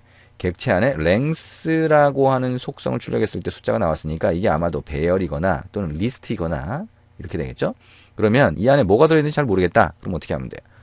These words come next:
콘솔 점 로그. 저게 만약에 객체가 맞다면 어떻게 하면 되죠? 로그가 아니라 디아이알이라고 하는 함수를 실행하면서 process 점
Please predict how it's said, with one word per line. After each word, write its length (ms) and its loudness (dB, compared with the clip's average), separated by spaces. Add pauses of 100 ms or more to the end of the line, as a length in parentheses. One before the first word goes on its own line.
(280)
콘솔 420 -2
점 540 0 (420)
로그. 420 0
저게 240 4
만약에 220 0
객체가 440 -6
맞다면 760 -4 (240)
어떻게 220 -6
하면 100 -2
되죠? 340 -2 (140)
로그가 420 0
아니라 440 0 (360)
디아이알이라고 880 -2
하는 100 -8
함수를 480 -2
실행하면서 800 -4 (320)
process 520 -4
점 300 2